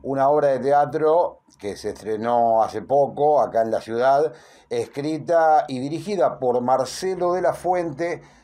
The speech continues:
con la actuación de Ariel Romagnoli, porque estamos hablando de un unipersonal.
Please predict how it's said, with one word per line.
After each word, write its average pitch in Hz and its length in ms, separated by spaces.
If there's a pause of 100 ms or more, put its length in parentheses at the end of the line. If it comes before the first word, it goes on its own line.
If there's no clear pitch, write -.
(140)
con 143 280
la 175 120
actuación 156 920 (180)
de 123 180
Ariel 147 300
Romagnoli, 196 680
porque 139 220
estamos 151 280
hablando 165 380
de 139 160
un 143 220
unipersonal. 120 1120